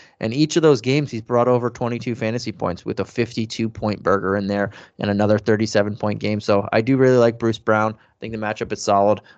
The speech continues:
Uh, they'll be seeing him the second time in two nights. Um, Seth Curry, again, <clears throat> him, he would make a lot of sense. I don't think Goran Dragic would play on the back end of a back-to-back unless he's gonna play again,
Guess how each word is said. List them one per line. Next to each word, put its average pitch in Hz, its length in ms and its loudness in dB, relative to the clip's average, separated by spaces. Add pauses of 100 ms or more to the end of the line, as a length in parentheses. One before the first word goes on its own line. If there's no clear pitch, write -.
Uh, 101 120 2
they'll 104 100 2
be 101 80 -6
seeing 117 300 -4
him 107 160 -6 (360)
the - 60 -18
second 160 340 0
time 131 280 2
in 117 60 -6
two 113 160 -6
nights. 107 400 -2 (280)
Um, 107 300 0 (120)
Seth 123 300 2
Curry, 123 380 0 (180)
again, 117 440 0 (580)
<clears throat> - 20 0
him, 143 720 2 (600)
he 143 80 -6
would 139 100 0
make 135 180 2
a 127 40 -2
lot 120 180 4
of 117 80 0
sense. 120 240 -2
I 131 60 0
don't 135 160 0
think 123 140 -4
Goran 123 300 0
Dragic 117 380 2
would 101 160 -10
play 113 220 0
on 123 100 -4
the 127 60 -2
back 127 260 4
end 135 140 -2
of 127 80 -4
a 135 40 -8
back-to-back 139 520 0
unless 107 200 -6
he's 101 160 -12
gonna 110 200 -8
play 110 240 0
again, 110 280 -2